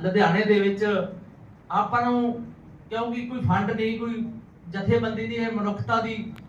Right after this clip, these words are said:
ਸੇਵਾ ਲਈ ਸਾਰੇ ਇਕੱਠੇ ਹੋਏ ਆ। ਤੇ ਸਾਨੂੰ ਟਰੈਕਟਰ ਟਰਾਲੀਆਂ, ਜਿਵੇਂ ਅਸੀਂ ਦਿੱਲੀ ਨੂੰ ਲੈ ਕੇ ਗਏ ਸੀ ਨਾ, ਆਪੋ ਆਪਣੀਆਂ ਟਰੈਕਟਰ ਟਰਾਲੀਆਂ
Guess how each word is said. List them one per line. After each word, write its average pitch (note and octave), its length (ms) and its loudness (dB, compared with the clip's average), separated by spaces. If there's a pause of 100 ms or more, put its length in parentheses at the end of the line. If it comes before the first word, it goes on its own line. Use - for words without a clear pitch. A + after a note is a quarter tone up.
(120)
ਸੇਵਾ C#4 440 4
ਲਈ C#4+ 120 -2
ਸਾਰੇ A#3 200 4
ਇਕੱਠੇ G3+ 360 -2
ਹੋਏ D#3+ 300 -2
ਆ। A#2+ 80 -6 (580)
ਤੇ A#3 60 -14
ਸਾਨੂੰ A3+ 340 0
ਟਰੈਕਟਰ A#3 340 -2
ਟਰਾਲੀਆਂ, A#3 380 0
ਜਿਵੇਂ A3+ 200 0
ਅਸੀਂ - 140 -4
ਦਿੱਲੀ F#3+ 320 0
ਨੂੰ B3 140 2
ਲੈ A3+ 120 6
ਕੇ A3 200 0
ਗਏ F#3 220 2
ਸੀ G#3 160 -4
ਨਾ, A3 120 2 (800)
ਆਪੋ G3+ 240 4
ਆਪਣੀਆਂ A3+ 340 0
ਟਰੈਕਟਰ G#3+ 380 -2
ਟਰਾਲੀਆਂ G#3 440 0